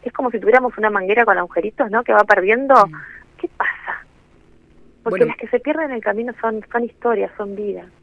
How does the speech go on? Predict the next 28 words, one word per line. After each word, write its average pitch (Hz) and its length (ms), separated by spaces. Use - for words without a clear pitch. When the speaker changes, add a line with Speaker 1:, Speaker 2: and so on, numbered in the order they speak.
Speaker 2:
Ana, 196 420
em, 156 520
en, 156 480
en 147 120
la 147 60
encuesta 220 760
revelan 165 600
ahí 165 120
los 185 120
factores 180 540
inhibidores, 170 880
¿no? 180 300
Y, 165 300
mm, 151 360
leía 196 340
del 165 300
cuarenta 180 380
por 175 120
ciento 190 280
de 180 60
los 151 120
encuestados 202 760
el 156 160
tener 196 260
miedo 226 300
a 202 40
las - 140
consecuencias. 147 1200